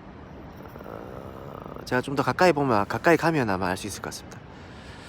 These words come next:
네, 여기가 이제 구 전남도청 그 분수대가 있는,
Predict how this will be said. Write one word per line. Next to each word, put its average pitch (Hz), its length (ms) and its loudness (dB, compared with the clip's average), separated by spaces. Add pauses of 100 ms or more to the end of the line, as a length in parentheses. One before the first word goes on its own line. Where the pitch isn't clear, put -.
(1300)
네, 165 300 12
여기가 175 180 12
이제 156 320 8 (340)
구 170 160 6
전남도청 156 840 6
그 135 380 0 (3750)
분수대가 180 560 8
있는, 139 560 2